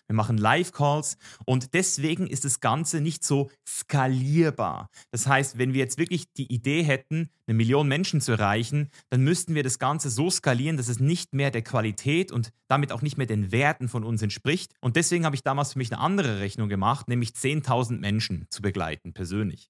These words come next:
Und zehntausend Menschen, das klingt jetzt vielleicht nicht so krass wie eine Million oder zehn Millionen,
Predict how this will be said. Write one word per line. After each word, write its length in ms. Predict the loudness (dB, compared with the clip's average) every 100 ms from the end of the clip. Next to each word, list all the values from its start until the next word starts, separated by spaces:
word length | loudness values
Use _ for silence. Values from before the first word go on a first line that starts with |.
| _
Und 180 | -2 2
zehntausend 560 | 2 2 2 2 0
Menschen, 300 | -2 -2 0
das 120 | -2 0
klingt 160 | -2
jetzt 120 | 0
vielleicht 200 | 0 0
nicht 120 | 0 -2
so 100 | 0
krass 320 | 0 0 -2
wie 160 | -6 -8 _
eine 100 | 4
Million 540 | 6 6 6 4 2
oder 180 | 0 -2
zehn 300 | 0 0 2
Millionen, 460 | 2 2 2 0